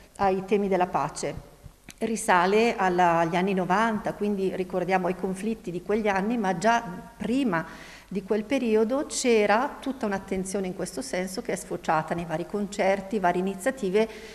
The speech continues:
che il Fantoni ha fatto, e il Fantoni stesso, se, ehm, si vede anche la, l'aspetto esterno del nostro istituto e tanti segni che ci sono anche all'interno,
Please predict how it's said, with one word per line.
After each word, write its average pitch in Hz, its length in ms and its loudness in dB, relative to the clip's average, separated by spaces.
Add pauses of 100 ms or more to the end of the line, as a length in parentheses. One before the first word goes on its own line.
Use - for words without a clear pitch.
(160)
che 226 120 4
il 214 100 6
Fantoni 208 500 -2
ha 233 40 -4
fatto, - 640 -4
e 247 100 4
il 247 100 0
Fantoni 240 440 0
stesso, 214 680 0
se, 196 380 0 (420)
ehm, 175 720 0 (120)
si - 240 -6
vede 220 380 6
anche 196 500 2 (260)
la, 180 220 0
l'aspetto 202 720 0
esterno 214 760 2
del 202 100 2
nostro 190 240 -4
istituto 233 500 -4
e 190 100 2
tanti 196 540 0
segni 240 480 4
che 196 120 -2
ci 190 100 -8
sono 190 220 -2
anche 190 180 -2
all'interno, 208 720 2